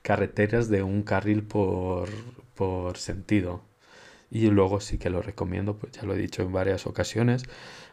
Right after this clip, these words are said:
aunque la situación geopolítica sea tal, son muy seguros, son países muy europeos,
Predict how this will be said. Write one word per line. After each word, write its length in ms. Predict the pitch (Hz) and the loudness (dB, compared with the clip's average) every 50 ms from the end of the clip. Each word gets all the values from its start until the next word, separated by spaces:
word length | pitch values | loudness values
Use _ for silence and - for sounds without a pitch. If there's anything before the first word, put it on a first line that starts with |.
| - - | -8 -2
aunque 300 | 107 104 98 95 - 104 | 0 0 0 2 2 2
la 360 | 101 98 101 107 107 101 98 | 2 2 2 0 0 0 -2
situación 540 | - - - 104 - 101 98 - 113 107 107 | -2 -2 -2 0 2 0 0 2 2 2 2
geopolítica 720 | 107 - 113 104 101 - 104 98 101 98 - - - 98 95 | 2 0 0 0 2 2 2 4 4 2 0 0 -2 -2 -2
sea 320 | - - 107 98 92 - | 0 0 -2 -2 -2 -2
tal, 280 | - 107 110 123 143 - - - - - - - | 0 0 0 0 0 -2 -6 -14 -20 -20 -20 -16
son 200 | - - 117 107 | -6 -2 0 2
muy 120 | 98 98 92 | 2 2 0
seguros, 480 | - - 92 92 110 120 127 123 120 | 0 0 0 2 2 2 4 2 2
son 140 | - 104 92 | 0 0 -2
países 280 | - 92 90 92 95 95 | 0 0 0 0 0 -2
muy 180 | 98 95 92 | 0 0 0
europeos, 800 | 92 90 90 90 90 85 - - 120 120 120 120 123 123 - | 0 -2 -2 -2 -4 -2 0 2 4 4 4 4 2 0 -4